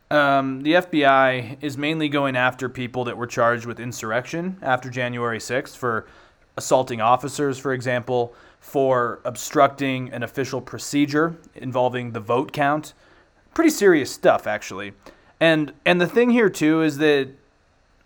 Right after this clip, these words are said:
I've read a lot about the F B I. It's not perfect. Of course, it has a pretty troubled history.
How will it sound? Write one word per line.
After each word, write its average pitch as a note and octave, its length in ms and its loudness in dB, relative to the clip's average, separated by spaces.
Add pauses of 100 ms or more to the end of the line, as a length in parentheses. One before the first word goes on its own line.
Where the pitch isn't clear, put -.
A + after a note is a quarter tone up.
(300)
I've C4 120 2
read D4+ 160 8
a - 20 6
lot C#3 240 6
about B2+ 240 2
the C3+ 100 -2
F B2+ 140 -4
B A#2 140 -2
I. B2 160 4
It's B2+ 160 -2
not C3+ 180 2
perfect. C#3 420 0
Of B2 140 -10
course, C#3+ 320 0
it C3 60 -6
has B2+ 200 2
a A#2 60 -6
pretty B2+ 240 -8
troubled A#2 380 -2
history. B2+ 500 -6